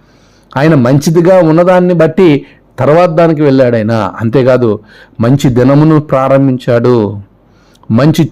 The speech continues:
చెట్టును ఆయన నాటాడు, మంచి చెడ్డలను తెలియనిచ్చు వృక్షం, మంచి దేశంలో ప్రవేశపెట్టాడు, కాన తేనెలు, పాలు తేనెలు ప్రవహించు మంచి దేశం.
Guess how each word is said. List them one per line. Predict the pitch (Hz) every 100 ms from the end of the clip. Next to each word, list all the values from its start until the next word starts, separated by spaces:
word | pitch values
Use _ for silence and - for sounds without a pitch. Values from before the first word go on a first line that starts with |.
| -
చెట్టును | 120 147 175 165 - _ _ _ 117
ఆయన | 127 143
నాటాడు, | 117 110 117 107 107 98
మంచి | 98 131 139 143 -
చెడ్డలను | 127 120 120
తెలియనిచ్చు | 117 117 110 107 107 - 180 294 160
వృక్షం, | - _ - 104 - 113 123 _ _ _ _ _ _ _ _ _ _ _ _ _ _ _ _ -
మంచి | 120 117 135
దేశంలో | 107 120 - 110 113
ప్రవేశపెట్టాడు, | 110 104 107 104 101 98 - 95 95 92 - -
కాన | 107 110 110
తేనెలు, | 110 104 98 98 - - -
పాలు | 110 113 120
తేనెలు | 117 113 107
ప్రవహించు | 104 98 104 95 101
మంచి | 95 98
దేశం. | 92 92 -